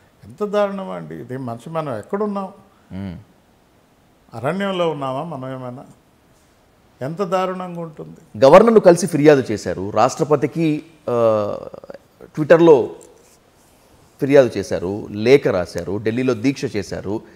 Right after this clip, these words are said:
Speaker 2: ఇంత చేసినా కూడా, ఇంత నిరసన ప్రదర్శిస్తున్నా కూడా కూట్-, ఆ, టీడీపీ మిమ్మల్ని క్రిటిసైజ్ చేస్తుంది తప్పితే ఎక్కడా కూడా దీని మీద సరైనటువంటి వివరణ ఇచ్చినట్టు లేదు అనేటువంటిది ఒక ఆరోపణ. మీరు కూడా దీంతో ఏకీభవిస్తారా,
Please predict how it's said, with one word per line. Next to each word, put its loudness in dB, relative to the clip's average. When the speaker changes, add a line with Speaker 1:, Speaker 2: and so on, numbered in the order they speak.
Speaker 2:
ఇంత 4
చేసినా 6
కూడా, -4
ఇంత 2
నిరసన 2
ప్రదర్శిస్తున్నా -2
కూడా 0
కూట్-, -2
ఆ, -4
టీడీపీ 2
మిమ్మల్ని 2
క్రిటిసైజ్ 6
చేస్తుంది 2
తప్పితే -4
ఎక్కడా 2
కూడా 2
దీని -2
మీద -2
సరైనటువంటి 0
వివరణ 2
ఇచ్చినట్టు -4
లేదు 2
అనేటువంటిది -4
ఒక 0
ఆరోపణ. 0
మీరు -6
కూడా -4
దీంతో -4
ఏకీభవిస్తారా, -6